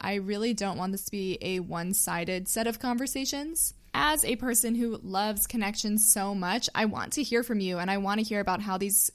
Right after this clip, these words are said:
conversations impact you, and if you've taken some of the things that get suggested in these conversations and brought them into your own life. This is not something that I want to feel like there are experts, two experts having a conversation, and then the listener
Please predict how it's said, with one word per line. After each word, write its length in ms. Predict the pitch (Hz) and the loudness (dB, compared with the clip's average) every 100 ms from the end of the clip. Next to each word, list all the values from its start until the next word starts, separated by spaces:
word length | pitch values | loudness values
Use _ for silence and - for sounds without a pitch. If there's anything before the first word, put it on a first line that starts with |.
| - | -4
conversations 640 | 214 202 208 185 208 208 | -2 0 0 0 2 0
impact 420 | 180 190 180 190 | 0 -2 -4 -4
you, 240 | 180 170 165 | -4 -4 -4
and 260 | 180 190 | -4 -4
if 180 | - 220 | -4 -4
you've 120 | 247 | -4
taken 340 | 220 294 254 220 | -2 -2 2 2
some 220 | 214 180 | 2 -2
of 140 | 196 | -6
the 80 | 202 | -10
things 260 | - 185 190 | -8 -4 -4
that 140 | 190 | -4
get 160 | - - | -6 -6
suggested 500 | 196 196 175 - 208 | -6 -4 -4 -4 -4
in 60 | 190 | -6
these 180 | 175 | -4
conversations 600 | - 185 185 185 180 190 190 | -4 -4 -4 -4 -4 -4 -4
and 120 | 185 | -2
brought 200 | 175 202 | -2 -2
them 120 | 196 | -4
into 200 | 185 - | -4 -4
your 100 | 175 | -4
own 220 | 180 180 | -4 -4
life. 260 | 180 123 - - - - - | -4 -4 -8 -18 -20 -16 -2
This 140 | 208 | 0
is 160 | 262 208 | 2 4
not 220 | 208 - | 4 4
something 340 | 214 214 214 | 2 2 2
that 100 | 190 | 2
I 140 | 180 180 | 0 0
want 280 | 175 175 | -2 -2
to 80 | 214 | -4
feel 400 | 196 190 185 180 | -8 -4 -4 -2
like 260 | 175 170 - | -4 -4 -4
there 260 | 175 175 | -4 -2
are 80 | 170 | -4
experts, 480 | 156 196 - 254 247 | -6 -4 -2 -2 -4
two 240 | - 269 262 | -2 -2 0
experts 440 | 214 - 262 - | -2 -2 -2 -2
having 280 | 214 190 202 | -4 -2 -2
a 60 | |
conversation, 880 | - 196 185 185 - 190 - 262 277 - - - | -2 -4 -2 -2 -2 -2 0 -2 -2 -8 -16 -4
and 460 | 202 208 202 202 202 | 2 4 4 2 2
then 540 | 180 196 196 196 185 - | 2 2 4 2 -2 -2
the 260 | 214 202 | -2 0
listener 920 | 180 185 - 196 185 185 180 185 180 | -2 0 0 0 -2 -2 -2 -4 -6